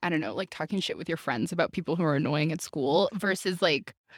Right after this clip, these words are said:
truly just being cruel for no reason. Like, that is so unnecessary and just so vile. Ugh, God.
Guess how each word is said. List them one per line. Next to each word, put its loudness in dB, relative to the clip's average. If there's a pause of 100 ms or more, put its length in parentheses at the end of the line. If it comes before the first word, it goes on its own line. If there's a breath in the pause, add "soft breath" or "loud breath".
truly 6
just 0
being 0
cruel -4
for -2
no -2
reason. -6
Like, 0
that 6
is 6
so 2
unnecessary 2
and 6
just 0
so 2
vile. 2
Ugh, 6 (220)
God. 2